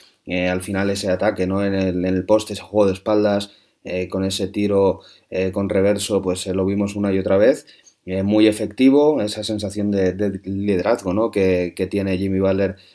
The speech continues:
en todo momento, eh, también, pues, demostrando su visión de juego, eh, lo generoso que es también a veces, ¿no? Porque en alguna ocasión a lo largo de su carrera ha pecado de, de ser un jugador,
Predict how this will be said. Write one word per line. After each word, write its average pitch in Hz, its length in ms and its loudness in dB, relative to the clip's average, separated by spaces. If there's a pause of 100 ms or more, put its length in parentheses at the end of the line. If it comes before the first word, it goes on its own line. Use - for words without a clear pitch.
(160)
en 101 180 -4
todo 101 180 2
momento, 120 880 6
eh, 90 720 -4
también, 95 400 -2
pues, 92 140 0
demostrando 95 500 -2
su 95 140 -8
visión 95 320 -2
de 92 60 -2
juego, 113 580 2 (320)
eh, 92 360 -2 (400)
lo 98 140 0
generoso 101 500 0
que 110 140 4
es 135 80 0
también 110 300 -2
a 95 40 2
veces, 107 280 0
¿no? 98 140 -4
Porque 98 360 -2 (320)
en 98 140 -6
alguna 104 280 0
ocasión 110 380 0
a 110 80 2
lo 104 80 4
largo 107 260 4
de 104 80 0
su 101 160 -8
carrera 104 300 2
ha 98 60 0
pecado 101 360 0
de, 98 200 0
de 98 140 -4
ser 107 140 -6
un 101 80 -4
jugador, 101 520 0